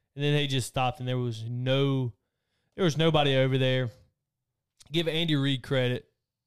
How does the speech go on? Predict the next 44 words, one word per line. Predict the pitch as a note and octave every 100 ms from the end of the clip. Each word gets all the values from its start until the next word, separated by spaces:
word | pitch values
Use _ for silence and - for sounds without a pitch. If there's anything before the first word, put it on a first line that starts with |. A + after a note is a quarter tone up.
| _ _
Patrick | - D#3 C#3+ C3+
Mahomes | A#2 C3+ B2+ -
credit. | C#3 C3 C3 A#2 _ _ _ _ _ _ _ F3
The | F3+
Eagles | C4 F3+
defensive | F#3 G3 C#3
coordinator | C#3 D#3+ C3+ B2
got | B2
a | A2+
head | B2+ D3+
coaching | C#3+ C#3 A#2+
job | A2+ G#2+ A2
today | A2 A2
with | G#2+
the |
Cardinals. | - - A#2+ A#2+ G#2 G2 A#2+ - -
Uh, | G#2 -
I'm | A2
not, | C3 B2+ G2+
I'm | C#3+
not | C3+
sure | B2 - C#3+
about | C3+ A2+ A2+
that. | - A#2 A2 -
I, | B2+ A#2 _ _ _ _ _ _
I | -
don't, | G#3+ - _ _ _ _
I | F#3
just, | B3+ F#3+ - _ _ _ _ _ _ _ _ _ _ _ _ _ _ _
and | G#3
I, | A#3+ F#3
me | B3+ D#4
and | C4+
you | G#3+
say | G3+ G3+ F3+
it, | D3+
and | F3+
I | G3
know | G#3+
we | G#3
were | D#3
texting | - F3 E3+ D#3
each | C#3
other, | D3 C#3 C3